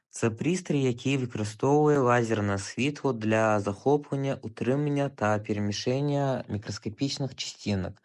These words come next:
таких як клітини, віруси або навіть окремі молекули. А лазерне світло — це електромагнітна хвиля відомої частини спектра,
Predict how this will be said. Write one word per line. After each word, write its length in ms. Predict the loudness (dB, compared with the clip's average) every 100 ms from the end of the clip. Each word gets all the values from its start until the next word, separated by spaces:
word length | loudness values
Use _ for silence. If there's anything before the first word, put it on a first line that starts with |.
| -20 -20 _
таких 340 | -10 -2 0
як 240 | 2 0 0
клітини, 680 | -4 -2 0 2 2 2 2
віруси 520 | 2 2 0 -2 0
або 260 | 0 2 2
навіть 480 | 2 2 0 -2 -10
окремі 680 | -2 0 2 0 0 -2
молекули. 720 | 0 0 2 0 -2 -6 -6 -8 -18 -20 -20 -20 _ _
А 120 | 2
лазерне 480 | 4 4 4 2 0
світло — 460 | -2 -2 0 0 -2
це 140 | 0 0
електромагнітна 840 | 2 0 0 0 0 -2 0 -4
хвиля 640 | -4 0 2 4 2 2 0
відомої 580 | -2 2 2 2 0
частини 520 | -4 -10 -10 -2 -2 -2
спектра, 720 | -6 -6 -6 -8 -10 -10